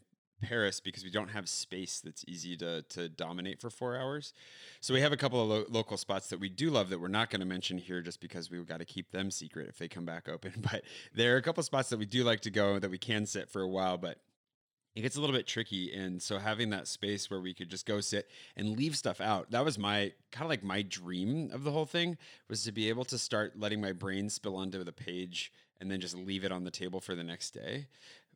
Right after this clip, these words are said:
Some things that we, 'cause we, we'd done some really helpful brainstorming exercises at your apartment, which was really great. Um, and we've done them in other places, but, you know, you always have to pack it back up. And so, like, that, that dream of privacy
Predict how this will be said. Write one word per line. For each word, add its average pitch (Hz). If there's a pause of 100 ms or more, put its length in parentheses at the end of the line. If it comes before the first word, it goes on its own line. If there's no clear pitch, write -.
(120)
Some 123
things 135
that 117
we, 113
'cause 110
we, 135
we'd 120
done 117
some 107
really 107
helpful 101
brainstorming 95
exercises 87
at 80
your 87
apartment, 92 (120)
which 92
was 87
really 87
great. 87 (440)
Um, 90
and 98
we've 101
done 123
them 117
in 95
other 90
places, 110
but, 90
you 117
know, 120
you 117
always 123
have -
to 87
pack 92
it 90
back 87
up. 85
And 80
so, -
like, 98
that, 98
that 101
dream 113
of 104
privacy 110